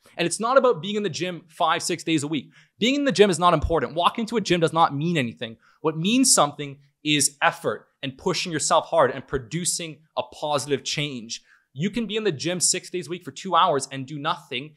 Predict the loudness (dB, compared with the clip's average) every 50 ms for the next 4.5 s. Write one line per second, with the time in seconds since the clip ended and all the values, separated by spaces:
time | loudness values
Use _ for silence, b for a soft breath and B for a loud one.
0 | b b b b -6 -2 2 2 4 4 2 2 0 0 -2 -2 -6 -10 -8 -4
1 | -4 -4 -4 -4 -6 -6 -6 -6 -6 -6 -8 -14 _ _ _ _ _ _ -10 -2
2 | 2 2 2 4 2 2 0 0 -2 -6 -8 -10 -12 -18 _ -4 0 2 2 2
3 | 0 -2 -2 -2 0 -2 -4 -6 -12 _ _ -4 0 0 0 0 0 0 0 0
4 | 0 0 -2 -2 -2 -2 -4 -6 b